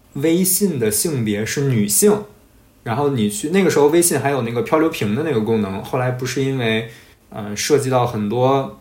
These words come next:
比如说色情啊、暴力啊，甚至一些违法信息交换，所以被停掉了嘛。但那个时候还有，就是说如果你的性别是女性，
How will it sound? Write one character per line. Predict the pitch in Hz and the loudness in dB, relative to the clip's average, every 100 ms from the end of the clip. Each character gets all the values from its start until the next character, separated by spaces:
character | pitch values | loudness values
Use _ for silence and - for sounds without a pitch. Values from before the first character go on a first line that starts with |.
| - - | -18 -4
比 | 107 | -2
如 | 107 | 0
说 | 120 113 | 2 2
色 | 120 127 | 4 2
情 | 117 110 104 | 2 0 0
啊、 | 110 107 | 0 0
暴 | 127 113 | 0 0
力 | 113 | 2
啊， | 101 98 | -2 -4
甚 | - | -4
至 | 110 | -2
一 | 104 | -2
些 | 117 | -2
违 | 110 | -2
法 | 110 | -2
信 | 107 120 | -4 -4
息 | 117 | -4
交 | 120 | -4
换， | 120 107 | -2 -2
所 | 110 | -2
以 | 113 | -2
被 | 120 110 - - | 2 0 0 -8
停 | 104 | -6
掉 | 110 180 160 | 0 2 4
了 | |
嘛。 | 202 - - - - _ _ _ _ - | 2 -2 -12 -20 -20 _ _ _ _ -4
但 | 160 | 0
那 | 208 | 4
个 | 220 | 4
时 | - | 4
候 | |
还 | - 160 | 4 2
有， | 160 - - - - | 2 2 -4 -8 -10
就 | - 117 | 0 2
是 | |
说 | 131 | 4
如 | 127 | 4
果 | 139 | 4
你 | 139 | 4
的 | 113 | 2
性 | 143 131 | 2 2
别 | 120 | 4
是 | |
女 | 127 104 | 2 2
性， | 104 | 0